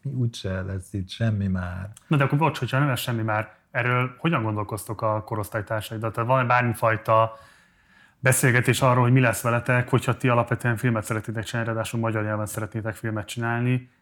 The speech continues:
Speaker 2: tehát most még kibekeritek ezt a jó, hogy tudja, meddig
Speaker 1: A
Speaker 2: tartó időszakot még?
Speaker 1: A magyar rendezők egyik legfontosabb, ö, ö, van egy dolog, amiben a magyar rendezők nagyon hasonlítanak egymásra,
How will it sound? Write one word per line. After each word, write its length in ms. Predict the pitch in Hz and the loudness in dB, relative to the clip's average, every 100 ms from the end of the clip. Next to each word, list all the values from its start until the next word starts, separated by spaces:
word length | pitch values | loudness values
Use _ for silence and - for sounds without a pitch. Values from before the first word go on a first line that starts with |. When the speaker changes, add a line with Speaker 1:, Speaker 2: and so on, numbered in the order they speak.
| _ | _
Speaker 2:
tehát 180 | 117 - | -4 -4
most 140 | - | -4
még 120 | 117 | -2
kibekeritek 600 | 101 117 113 117 117 120 | 0 0 0 0 0 0
ezt 220 | 120 - | -2 -2
a 420 | 123 117 110 - _ - | 0 2 0 -6 _ -2
jó, 140 | 127 | 2
hogy 160 | 117 113 | 2 0
tudja, 160 | 117 | -2
meddig 220 | 117 113 113 | 0 0 0
Speaker 1:
A 40 | |
Speaker 2:
tartó 280 | 117 - 113 | 0 0 -2
időszakot 520 | 107 107 117 147 - | -2 -2 -2 -4 -6
még? 240 | 107 98 - _ _ _ _ | -8 -8 -10 _ _ _ _
Speaker 1:
A 160 | 123 123 | 6 8
magyar 360 | 143 143 120 | 10 8 8
rendezők 640 | 117 120 117 104 98 107 95 | 8 6 6 4 4 2 2
egyik 300 | 107 101 101 | 2 2 4
legfontosabb, 1080 | 110 104 - 107 98 101 95 - 196 - 185 | 4 2 0 0 0 0 -2 0 0 0 -2
ö, 640 | 151 139 104 101 101 101 - - | -4 -2 0 0 -2 -4 -8 -6
ö, 280 | 123 104 104 - _ _ | -2 -2 -2 -8 _ _
van 180 | - 113 | 0 2
egy 280 | 131 120 101 | 4 4 4
dolog, 440 | 107 101 95 92 | 4 4 4 2
amiben 260 | 98 95 95 | 2 2 2
a 20 | |
magyar 340 | 101 98 95 92 | 2 2 4 2
rendezők 500 | 95 92 90 95 90 | 2 2 2 0 2
nagyon 280 | 104 95 | 2 4
hasonlítanak 760 | 90 92 - 92 90 95 95 92 | 2 0 -2 -4 -4 -4 -6 -6
egymásra, 800 | 98 92 95 92 - 98 110 - | -6 -4 -4 -6 -6 -4 -4 -6